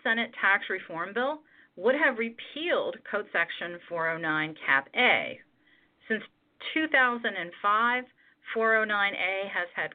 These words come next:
greatly complicated effects on non-qualified deferred comp plans and supplemental executive retirement plans. So repealing four oh nine A and replacing it with a new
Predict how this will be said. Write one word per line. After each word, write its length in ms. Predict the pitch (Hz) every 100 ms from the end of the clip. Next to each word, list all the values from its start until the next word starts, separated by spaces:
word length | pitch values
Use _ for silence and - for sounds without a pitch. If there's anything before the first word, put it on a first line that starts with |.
| _
greatly 1120 | 175 196 214 226 - 220 208 196 202 196 190 - _ _ _ _ - - -
complicated 800 | 226 233 202 - 208 196 190 175
effects 600 | - - - 202 156 - - _ _ - _
on 300 | 180 180 170
non-qualified 960 | 165 170 202 233 247 247 262 262 269 262
deferred 360 | 269 277 277 269
comp 300 | 277 262 240
plans 360 | 262 262 262 254 _ _ _ _ -
and 140 | 202 -
supplemental 640 | 226 220 233 214 208 208 196
executive 600 | 175 180 175 190 180 175
retirement 580 | 170 - 233 226 175 -
plans. 340 | 151 139 113 - _ _ _ - - -
So 120 | 262
repealing 720 | 233 233 - 359 392 269 214 -
four 200 | 202 180
oh 40 |
nine 260 | 175 156 151
A 300 | 143 143 156
and 140 | 180
replacing 680 | 175 185 - 262 277 220 170
it 140 | 151
with 120 | 175 175
a 80 | 180
new 300 | 190 208